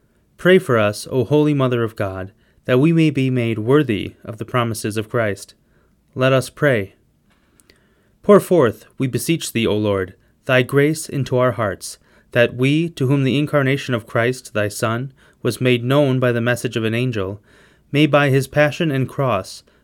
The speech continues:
be brought to the glory of his resurrection through the same Christ our Lord. In the name of the Father, and of the Son,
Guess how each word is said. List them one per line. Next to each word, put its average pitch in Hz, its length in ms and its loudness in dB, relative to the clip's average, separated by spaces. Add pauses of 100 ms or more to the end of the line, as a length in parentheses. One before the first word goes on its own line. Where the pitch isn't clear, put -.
be 127 80 -8
brought 135 380 0
to - 200 -6
the 123 120 -2
glory 139 360 2
of 131 140 0
his 127 160 -2
resurrection 117 760 -2 (340)
through - 160 -8
the 117 80 0
same 127 400 0
Christ 107 600 -4
our 110 240 -2
Lord. 95 400 -4 (880)
In 131 100 -2
the 127 100 0
name 139 180 2
of 156 80 0
the 151 60 2
Father, 107 540 -4 (200)
and 135 180 0
of 123 100 -4
the 113 80 -2
Son, 95 460 -6